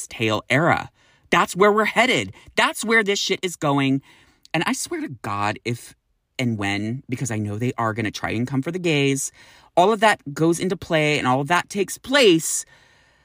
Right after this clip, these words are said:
shit is gonna really get fucking real, as if it isn't already, but still, like, uh, like, I, I, I mean, I'm just sitting here waiting for every other thing that we're supposed to do or supposed to, like, support and, like, be a part of as a society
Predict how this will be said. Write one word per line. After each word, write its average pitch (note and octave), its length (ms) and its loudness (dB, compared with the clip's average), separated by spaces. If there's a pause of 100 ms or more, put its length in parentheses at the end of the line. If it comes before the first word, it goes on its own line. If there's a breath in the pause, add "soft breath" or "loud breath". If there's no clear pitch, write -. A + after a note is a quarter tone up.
(200 soft breath)
shit - 380 -4
is C4 140 -2
gonna F3+ 280 0
really B2+ 420 2
get G#2+ 340 -2
fucking A2+ 420 -2
real, E3+ 360 0
as F#3 180 0
if B3+ 140 -4
it A3 120 -4
isn't F3+ 320 0
already, B2 420 4
but D#3 160 -2
still, F3 560 2
like, C#3+ 200 0 (100)
uh, C3 140 -8
like, F3+ 300 0
I, D3+ 80 -2 (120)
I, G3+ 220 -4
I G3 40 -2
mean, G3+ 340 -2
I'm F#3 100 0
just A3+ 280 -4
sitting G#3 320 -2
here G3 140 -2
waiting C3+ 560 2 (340 soft breath)
for - 180 -2
every E3 320 2
other E3 220 2
thing C#3+ 280 4
that C#3+ 100 -2
we're C3+ 120 -2
supposed C3+ 480 -2
to A#2 60 -8
do A#2+ 420 0 (1120)
or B2 120 -2
supposed C#3 380 -2
to, B2+ 200 2
like, A#2+ 160 -2
support - 420 -2
and, A#2+ 200 -2
like, A2+ 200 -4
be B2+ 140 2
a A#2+ 80 2
part B2 260 0
of A2+ 80 0
as G#2+ 140 -4
a G#2 60 -8
society G#2+ 600 -2